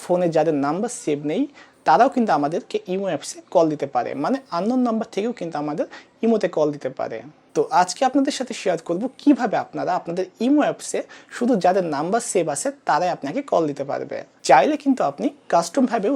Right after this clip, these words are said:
দুই থেকে পাঁচজন অ্যাড করে রাখতে পারবেন, তারাই শুধু আপনাকে কল দিতে পারবে। তো আর বেশি কথা না বলে চলুন যাওয়া যাক মূল ভিডিওতে। তো আমরা চলে আসলাম আমাদের মোবাইল স্ক্রিন এবং এখান থেকে আমাদের ইমো অ্যাপসটি আমরা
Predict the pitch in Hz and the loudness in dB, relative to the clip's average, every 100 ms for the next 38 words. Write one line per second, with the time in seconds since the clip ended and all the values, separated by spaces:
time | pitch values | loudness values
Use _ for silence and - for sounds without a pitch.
0 | 165 160 165 208 208 - 147 160 - - | 0 -2 -4 -6 -6 -4 -4 -4 -12 -14
1 | - 165 175 196 175 156 - 147 139 156 | 0 0 0 0 2 0 -2 -2 -2 0
2 | 294 - 165 196 - 165 147 147 135 - | -4 0 0 0 -2 -4 -6 -6 -10 -6
3 | - 156 147 135 131 131 127 117 147 _ | -2 0 -2 -6 -6 -6 -8 -12 -14 _
4 | - 151 - 214 247 269 247 151 - 175 | -4 0 4 6 4 -2 -2 -4 -4 -6
5 | 185 220 - 185 208 165 143 131 - - | -4 -4 0 0 2 2 0 0 -4 -6
6 | - 180 165 151 147 143 123 - 110 147 | -10 -4 0 0 -2 -4 -6 -8 -12 -14
7 | _ _ _ _ _ - 165 160 156 208 | _ _ _ _ _ -6 -4 -4 -2 0
8 | 254 - 247 233 - 196 165 147 151 139 | 0 -2 -2 -4 -2 -2 -2 -2 -4 -4
9 | 135 156 151 - 147 147 156 151 165 - | -4 -6 -6 -8 -6 -8 -8 -8 -8 -4
10 | 226 214 160 151 147 - 175 208 190 - | -2 -2 -4 -4 -8 -8 -6 -4 -6 -8
11 | - 147 139 | -4 -4 -4